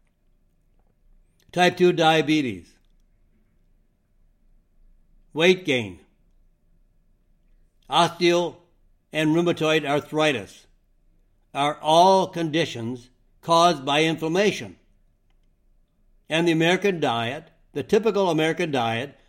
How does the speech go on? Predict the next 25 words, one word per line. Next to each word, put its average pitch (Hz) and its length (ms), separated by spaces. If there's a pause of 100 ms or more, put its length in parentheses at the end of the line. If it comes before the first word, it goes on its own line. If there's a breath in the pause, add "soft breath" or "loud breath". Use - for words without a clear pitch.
(340)
which 160 200
is 160 100
consumed 180 460
by 143 160
ninety-five 156 960
to 120 160
ninety-eight 156 640
percent 135 440 (220 soft breath)
of 127 140
all 175 240
Americans, 160 680 (920)
the 156 80
diet 156 400
is 165 300
highly 170 480
inflammatory. 151 880 (1900)
So 160 480 (1040)
you 165 180
are 160 100
continually 196 640
making 156 580
inflammation 165 680
in 147 120
your 143 80
body, 127 460